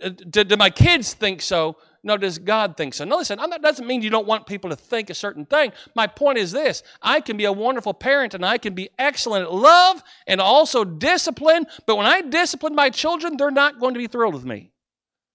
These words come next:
And so therefore, I can't base it on what they think because I know there's days they get mad at me,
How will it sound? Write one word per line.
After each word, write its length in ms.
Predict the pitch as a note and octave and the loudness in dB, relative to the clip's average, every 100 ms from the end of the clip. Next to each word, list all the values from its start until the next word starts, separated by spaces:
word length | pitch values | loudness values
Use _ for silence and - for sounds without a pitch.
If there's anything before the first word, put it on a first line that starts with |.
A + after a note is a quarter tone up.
| _ _ _ _ _ _ _ _ _ _ _ _ - | _ _ _ _ _ _ _ _ _ _ _ _ -10
And 80 | G#3+ | -4
so 120 | A#3 | -2
therefore, 400 | G#3 B3+ C#4+ B3+ | 4 4 4 2
I 80 | A#3 | -2
can't 500 | G3 C4+ C4+ G3+ E3+ | -2 -4 -4 -6 4
base 380 | C4 D#4+ D#4+ - | 6 6 4 0
it 160 | A3+ A3+ | -2 -2
on 220 | G#3 G#3 | -4 -2
what 260 | G#3 A#3 F#3+ | -2 -2 0
they 220 | B3 C#4+ | -2 -2
think 400 | - D4 C#4 - | 0 0 0 -6
because 280 | G3 G3+ F#3+ | -8 -4 0
I 100 | A#3+ | 2
know 200 | B3+ C#4+ | 4 4
there's 220 | C4+ G#3+ | 2 -2
days 300 | A#3 C4+ A#3 | 0 0 0
they 100 | A#3+ | -2
get 240 | A3+ A#3+ | -2 -4
mad 340 | F3 G3+ D4 D#4+ | -4 -2 0 0
at 120 | A#3 | -4
me, 320 | F3+ F3 G#3 | -4 -4 -4